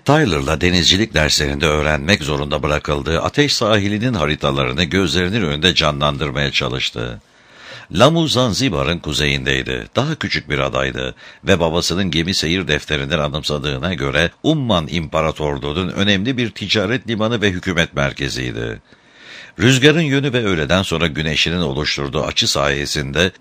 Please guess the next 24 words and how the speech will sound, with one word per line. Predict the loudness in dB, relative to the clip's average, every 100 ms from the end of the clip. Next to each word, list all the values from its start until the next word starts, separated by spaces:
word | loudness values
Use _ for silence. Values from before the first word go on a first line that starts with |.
| 4
Dove'un | 4 4 -2
kuzeybatı | -4 0 0 2 -2 -2
yönünde | -2 -2 0 0
seyrettiğini | 2 2 2 -2 -2 -2 -2
tahmin | 0 -2 -2 -4 -2
edebiliyordu. | -2 -2 -2 -4 -4 -4 -6 -8 -10 -20 -20 -10
Ki | -2 0 0
bu | 2
da | 2
gittikleri | 0 -6 -6 -2 0 2
yerin | 2 0 0 2
Lamu | 0 2
olma | 2 0 0
olasılığını | -2 -2 -2 -2 -2 -2 -4
kuvvetlendiriyordu. | -4 -4 -4 -2 -2 0 -4 -4 -4 -4 -6 -8 -10 _ _ -20 -20 -20 -18 0
Çocuk | 2 2 2
orada | 2 2 -2
kendisini | -2 -2 0 0 0
nasıl | 0 0 0
bir | 0 0 0
akıbetin | 0 0 -4 -2 -2
beklediğini | -2 -2 -2 -2 -2
merak | 0 0 0 -2
ediyordu. | -6 -4 -4 -4 -6 -8